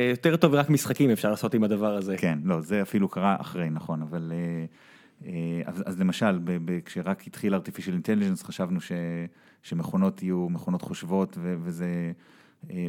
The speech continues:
Speaker 2: ו-, ויש הרבה שטוענים שלמרות היום, גם היום, כשאנחנו עם ההייפ של, של איי איי,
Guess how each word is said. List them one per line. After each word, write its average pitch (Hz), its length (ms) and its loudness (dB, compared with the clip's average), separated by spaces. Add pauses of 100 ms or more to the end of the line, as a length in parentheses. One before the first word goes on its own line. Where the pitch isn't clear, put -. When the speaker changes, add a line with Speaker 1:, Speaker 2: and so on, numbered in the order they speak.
Speaker 2:
ו-, 87 160 -4
ויש 107 220 0
הרבה 98 160 2
שטוענים 98 420 0
שלמרות 87 520 -2
היום, 104 460 4
גם 98 160 4
היום, 98 260 4
כשאנחנו 87 680 -4
עם 85 320 -4
ההייפ 98 340 -2
של, 87 300 -6
של 85 240 -6
איי 90 220 0
איי, 107 300 2